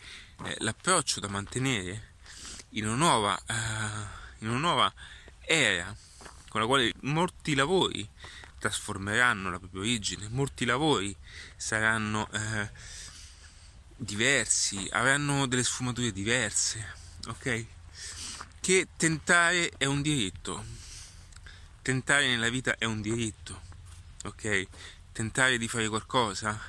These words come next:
eh, con la quale la mattina ci si svegli realmente con passione, ma io credo che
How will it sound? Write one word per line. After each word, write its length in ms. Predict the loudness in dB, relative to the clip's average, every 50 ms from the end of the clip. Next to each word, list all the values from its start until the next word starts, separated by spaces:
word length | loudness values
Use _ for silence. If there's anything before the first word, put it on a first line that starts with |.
| -14 -16 -18 -20 -20 -18 -18 -18 -18 -18 -18 -18 -18 -18
eh, 120 | -16 -12
con 140 | -8 -6 -4
la 40 | 0
quale 160 | 2 2 4
la 80 | 4 2
mattina 500 | 0 -2 -2 -2 0 0 2 0 0 -2 -2
ci 180 | -4 -4 -4
si 80 | -4 -4
svegli 400 | 0 2 2 2 4 2 2 0
realmente 480 | 0 0 2 2 2 2 0 -4 -6
con 140 | -6 -6 -6
passione, 560 | -8 -8 -4 -2 -2 0 0 0 -2 -2 -2
ma 100 | 0 2
io 140 | 2 4 4
credo 240 | 2 2 2 2 2
che 200 | 2 2 0